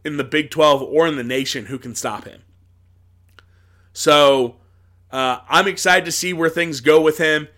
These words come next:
and I, I think he will get there. I, I truly do. I think he's just going to continue to get better. Now let's look ahead to the next two games, and, and folks, it's a doozy. Um, K-State sits alone at the top of the Big twelve, so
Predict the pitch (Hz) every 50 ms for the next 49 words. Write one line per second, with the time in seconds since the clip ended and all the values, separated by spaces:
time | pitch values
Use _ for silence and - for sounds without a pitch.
0 | _ _ _ _ _ _ - 151 151 147 147 147 147 143 139 135 - - 147 151
1 | 147 - 143 156 147 151 - - 190 196 175 - - 185 180 160 151 143 117 143
2 | 135 131 - - 107 101 95 - - 127 139 143 127 147 143 131 117 - - -
3 | - 185 202 202 196 190 170 151 147 139 127 120 - 117 110 135 131 127 117 120
4 | 131 127 170 170 165 175 170 147 127 143 147 - - 151 151 151 143 127 - -
5 | 127 117 - - - - 170 175 170 165 147 123 113 107 101 _ _ _ _ _
6 | _ _ _ - - 135 120 120 131 127 120 - - 123 117 104 - - - _
7 | _ _ _ _ _ _ _ _ - - - - 160 185 226 277 294 240 - -
8 | 208 233 233 233 214 180 180 196 202 202 180 - 208 190 180 175 180 180 180 180
9 | - - - 196 190 165 180 170 175 185 175 147 156 160 160 160 - 156 160 151
10 | - - 185 185 180 - 170 151 - 160 151 131 131 147 165 151 123 113 101 -
11 | _ _ _ _ - 151 156 160 151 127 113 - _ _ _ _ _ _ _ _
12 | - 202 220 240 233 - 247 220 160 - - 214 208 202 - - 180 175 156 151
13 | 156 165 170 175 196 214 220 220 214 196 - 185 185 180 - 170 143 - 175 175
14 | 185 185 190 170 165 151 156 160 151 - - 170 170 165 160 139 - - - -
15 | - _ - - - 180 170 160 135 -